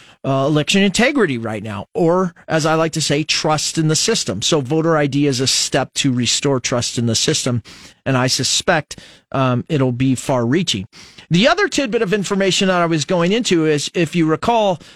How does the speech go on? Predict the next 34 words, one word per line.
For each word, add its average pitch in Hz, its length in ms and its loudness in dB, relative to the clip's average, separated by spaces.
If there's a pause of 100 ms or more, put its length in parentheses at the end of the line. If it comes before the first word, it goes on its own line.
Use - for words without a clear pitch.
(160)
about 156 300 -2
the 143 80 -4
fairness 269 440 0
ordinance 143 420 -2
and, 143 280 0
uh, 123 320 -2
kinda 170 200 0
last 160 320 0
minute, 160 240 2
a 151 60 0
group 151 240 -2
tried 147 200 0
to 147 60 -2
put 160 140 -2
it 139 80 -6
together. 143 320 0
I 139 60 0
tried 190 240 0
to 170 40 2
have 156 140 2
'em 156 80 -2
on 143 100 0
the 139 60 0
show. 151 360 0 (340)
In, 233 120 4
in 226 220 2
the 214 180 4
end, 277 380 2
uh, 196 200 0
they 185 200 -2
didn't 240 280 -2
follow 220 360 0
the 160 120 -2
code 190 480 0